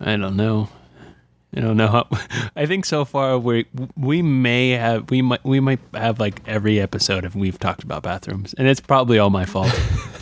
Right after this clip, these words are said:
<laughs> We might have missed one in there, but, uh, I th-, I think we've hit bathrooms on all of them. I try to get my,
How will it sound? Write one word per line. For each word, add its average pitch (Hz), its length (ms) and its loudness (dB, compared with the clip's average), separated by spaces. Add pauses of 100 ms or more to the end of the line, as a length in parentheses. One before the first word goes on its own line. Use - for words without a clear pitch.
(920)
<laughs> 135 60 6 (600)
We 151 200 4
might 156 180 6
have 143 100 2
missed 131 300 2
one 110 160 6
in 98 140 4
there, 98 360 2 (160)
but, 104 200 0
uh, 101 180 -4
I 101 80 -2
th-, - 140 -12
I 110 120 -2
think 120 280 -6
we've 98 160 -2
hit - 180 -6
bathrooms 95 600 -4
on 98 200 -4
all 90 160 -2
of 104 120 -6
them. 104 240 -4 (1700)
I 143 120 -2
try 165 400 0
to - 160 -6
get 117 180 0
my, 117 240 2